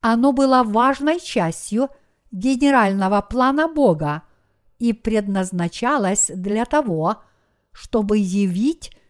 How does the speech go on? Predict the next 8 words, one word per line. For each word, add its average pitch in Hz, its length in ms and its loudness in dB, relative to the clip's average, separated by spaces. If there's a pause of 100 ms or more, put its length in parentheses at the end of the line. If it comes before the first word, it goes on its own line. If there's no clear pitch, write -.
(100)
его 302 320 0
праведность. 147 840 -6 (840)
Однако, 220 680 2
глядя 262 500 2
на 285 240 0
это 175 420 -4 (340)
со 220 240 -4
своей 240 720 -2